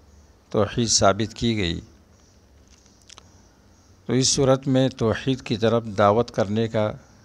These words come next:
अ, तौहीद की तरफ दावत देने का तरीक़ा ज़िक्र किया जाता है, और वो तरीक़ा रजुल मोमिन साहिब यासीन की तकरीर में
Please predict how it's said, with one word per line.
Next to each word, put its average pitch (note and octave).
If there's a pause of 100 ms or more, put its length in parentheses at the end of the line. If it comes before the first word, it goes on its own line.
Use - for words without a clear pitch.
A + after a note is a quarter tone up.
(180)
अ, G2+
तौहीद B2
की B2+
तरफ A2
दावत G#2
देने A2
का A2
तरीक़ा G#2+
ज़िक्र G2+
किया G#2
जाता G2
है, F#2 (2000)
और F#2+ (200)
वो B2+
तरीक़ा G#2+ (1080)
रजुल G2+
मोमिन G2+ (1400)
साहिब G#2
यासीन G#2
की G#2
तकरीर A2+
में F2